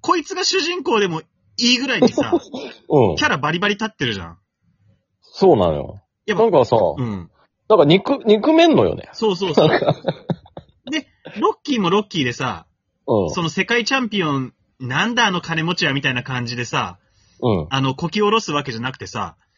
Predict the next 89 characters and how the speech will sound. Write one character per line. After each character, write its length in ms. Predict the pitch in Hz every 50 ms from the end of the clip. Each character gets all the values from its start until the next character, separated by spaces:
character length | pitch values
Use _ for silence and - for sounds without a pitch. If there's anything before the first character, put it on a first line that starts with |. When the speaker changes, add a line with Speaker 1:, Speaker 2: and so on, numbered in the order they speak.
| _ _ _
Speaker 2:
う 60 | - 135
ん。 200 | 113 95 80 -
Speaker 1:
い 40 | 127
や、 120 | 120 113
あ 60 | 131
い 60 | 160 160
つ 100 | - 196
は 80 | 185
実 240 | 160 165 151 - 180
力 180 | 175 170 - 175
で 80 | 180
勝 180 | - - 147 139
ち 80 | 170
上 60 | 165 165
が 80 | 170
っ 80 | 175 -
た 100 | - 143
ん 60 | 131
だ 80 | 120 117
よ 80 | 110 107
っ 20 |
て 120 | - 123
い 20 | 120
う 40 | 113
風 80 | 127
に 80 | 117 104
尊 240 | - 170 170 170 160
敬 160 | - 180 175
も 120 | 165 165
し 80 | 160 -
て 80 | 160
る 80 | 143 147
し 80 | 139 -
さ。 260 | - 92 80 73 - _ _ _ _ _ _
Speaker 2:
う 60 | 135
ん 20 | 120
う 40 | 104
ん 240 | 95 92 90 82 73
う 60 | 87
ん。 140 | 82 80 - _ _ _ _ _ _ _
Speaker 1:
な 80 | 226 208
ん 20 |
か 60 | 190
ね、 60 | 170 135
ほ 180 | - - 247
ん 80 | 262 226
と 80 | 269 262
ね、 280 | 247 170 107 92 - _
気 140 | - - 247
持 140 | 254 269 262
ち 200 | - - 294 277
い 40 | 226
い 20 |
二 200 | 196 - - 180
人 100 | 165 160
が 100 | 135 120
ね、 320 | 117 120 113 92 87 98 _ _ _ _ _ _ _ _ _ _
Speaker 2:
う 100 | - 123
ん。 160 | 117 92 - - _ _ _
Speaker 1:
や 120 | 185 170
っ 20 | 151
ぱ 60 | 160
ラ 140 | 156 185 196
ス 80 | -
ト 80 | - 170
で 60 | 139
戦 240 | - - 135 127 147 - 160
っ 160 | 147 143 - _
て 380 | - 147 147 147 143 147 - _ _ _ _ _ _ _
や 260 | _ 208 185 165 156 151
り 120 | 156 170
合 120 | 160 117
う 20 | 87
か 60 | 78
ら、 140 | - - 117
Speaker 2:
そ 40 | 120
う 20 | -
だ 20 |
ね。 60 | 131 -
Speaker 1:
や 80 | 170 139
っ 40 | -
ぱ 280 | 143 127 127 123 123 - - _ _ _ _
盛 280 | - 147 147 156 151 160
り 40 | 160
上 80 | 160
が 80 | 156 151
る 80 | 123
よ 120 | 104 90 92
ね。 240 | 104 98 82 73